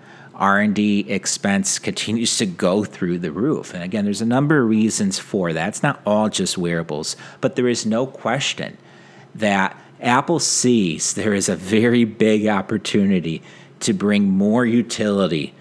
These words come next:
in addition to clearer vision, to the eyes. And of course, we are talking about smart glasses. And such a product would be a precursor to a pair of augmented reality glasses.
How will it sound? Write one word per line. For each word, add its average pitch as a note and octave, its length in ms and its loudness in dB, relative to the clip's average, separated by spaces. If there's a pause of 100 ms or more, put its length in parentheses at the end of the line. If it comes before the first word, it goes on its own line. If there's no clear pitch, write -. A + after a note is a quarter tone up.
(180)
in F2 140 -4
addition G2 380 0
to F2+ 40 0
clearer F2+ 380 0
vision, A#2+ 400 2 (420)
to A2+ 300 0
the G2+ 200 2
eyes. D#2+ 560 -4
And D#2 140 -10
of E2 160 -12
course, F2+ 300 -4
we F2 100 -4
are F2+ 60 -6
talking F2+ 440 -6
about D#2+ 380 -4 (480)
smart - 400 -6
glasses. - 680 -8 (600)
And A2 160 0
such B2 200 2
a A2 60 0
product G#2 520 0
would G#2 220 0
be F#2 160 2
a F2+ 40 0
precursor G2+ 1040 0 (440)
to G2 180 0
a F2+ 40 0
pair F#2 520 0
of E2+ 180 -4
augmented F2+ 640 -8
reality F#2 640 -2
glasses. - 800 -10